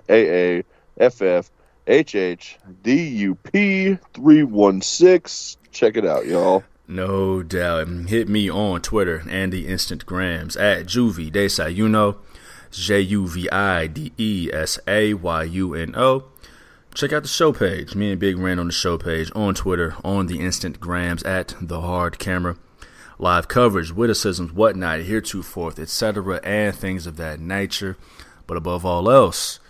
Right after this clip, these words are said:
Speaker 2: you listen to us on a variety of different platforms. Some are listening on Spotify, some are listening on Anchor, some are listening on Google Podcasts, some are listening on Breaker, and some, shout out to Australia, shout out to our nineteen percent female fan base,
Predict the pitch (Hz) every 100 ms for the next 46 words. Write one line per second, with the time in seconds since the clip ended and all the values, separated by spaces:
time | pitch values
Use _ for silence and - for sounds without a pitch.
0 | - - - - - 90 - 90 95 95
1 | 98 92 95 101 101 95 82 90 85 76
2 | - - 113 107 - 107 107 107 107 107
3 | 92 90 - 85 82 - 107 110 - 113
4 | 120 120 101 90 90 90 85 76 98 120
5 | 143 - - - - - - - - -
6 | 120 117 117 117 98 104 95 85 110 113
7 | - 110 110 - 107 95 92 92 90 85
8 | 95 95 92 87 82 82 - 120 107 87
9 | 82 - - - - 101 101 92 90 87
10 | - 95 90 87 - _ _ - - 92
11 | 87 90 87 90 85 82 85 87 - 85
12 | 82 80 87 82 80 80 -